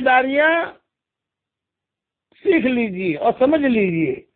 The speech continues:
پہلی ذمہ داری یہ ہے ہر مسلمان مرد و عورت پر کہ اپنا دین سیکھے۔ دوسری ذمہ داری یہ ہے ہر مسلمان مرد و عورت پر کہ اپنے دین پر چلے۔ اور تیسری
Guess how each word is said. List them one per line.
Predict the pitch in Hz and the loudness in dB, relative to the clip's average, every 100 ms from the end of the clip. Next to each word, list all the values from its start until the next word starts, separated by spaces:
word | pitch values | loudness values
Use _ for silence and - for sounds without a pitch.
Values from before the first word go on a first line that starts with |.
| _ _ _ _ | _ _ _ _
پہلی | 240 233 277 277 | 2 2 2 0
ذمہ | 240 277 277 | -2 -2 -2
داری | 269 254 262 254 | 2 2 0 -4
یہ | 247 240 | -2 2
ہے | 240 277 | 4 4
ہر | 220 302 | 4 2
مسلمان | 320 285 254 254 254 254 240 | 2 0 -2 -2 0 -2 0
مرد | 240 208 | -2 0
و | 220 | 4
عورت | 208 190 156 - | 4 4 -2 -6
پر | 143 - _ _ _ _ _ - | -8 -8 _ _ _ _ _ -2
کہ | |
اپنا | 240 226 240 254 226 185 | -2 0 -2 -2 -2 -4
دین | 220 262 226 | -6 -4 -6
سیکھے۔ | - - 254 240 147 - - _ _ _ _ _ _ _ - | -10 -4 -2 -2 -6 -8 -16 _ _ _ _ _ _ _ -16
دوسری | 160 196 220 294 320 285 | -4 -2 0 4 4 4
ذمہ | 302 302 311 302 | 4 4 4 4
داری | 294 311 311 | 2 2 0
یہ | 302 | 2
ہے | 302 302 294 | 4 4 2
ہر | 190 294 370 | 2 0 2
مسلمان | 339 294 294 294 294 285 | -2 0 0 0 -2 -2
مرد | 277 254 | -4 -2
و | 254 | 2
عورت | 240 226 190 - | 4 4 2 -4
پر | 160 - _ _ _ _ - | -6 -6 _ _ _ _ -6
کہ | 220 | -2
اپنے | 233 240 269 302 | -2 0 2 2
دین | 254 196 233 302 302 254 | 2 -4 -4 -2 0 -2
پر | 165 262 262 - _ | 0 0 0 -2 _
چلے۔ | - 254 269 175 - _ _ _ _ _ _ | -4 -2 0 -4 -10 _ _ _ _ _ _
اور | 240 262 | 0 0
تیسری | - - 285 302 370 | -2 -6 -4 -2 0